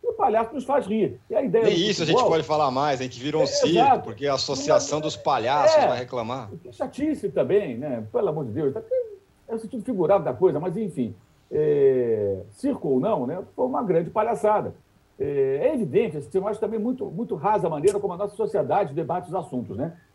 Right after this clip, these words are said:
Speaker 1: Aí você vê na rede social o cara, ah, os argentinos falsificaram. Alguém acha que os quatro se reuniram e falaram, não, vamos colocar tudo errado aqui, vamos entrar só de sacanagem, vamos entrar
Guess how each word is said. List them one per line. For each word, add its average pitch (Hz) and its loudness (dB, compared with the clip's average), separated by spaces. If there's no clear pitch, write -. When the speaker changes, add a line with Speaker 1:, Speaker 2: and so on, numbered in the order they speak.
Speaker 1:
Aí 113 -6
você 160 -4
vê 190 2
na 170 0
rede 127 0
social 175 -2
o 185 0
cara, 175 0
ah, - -8
os 226 -2
argentinos 254 -2
falsificaram. 247 -2
Alguém 254 0
acha 240 -2
que - -8
os 208 -4
quatro 277 2
se 254 2
reuniram 214 4
e - -8
falaram, 240 2
não, 254 0
vamos 277 2
colocar 233 2
tudo 202 2
errado 160 2
aqui, 254 -2
vamos 254 -4
entrar 233 -2
só 226 -4
de 247 -6
sacanagem, 220 -2
vamos 247 -4
entrar 233 -6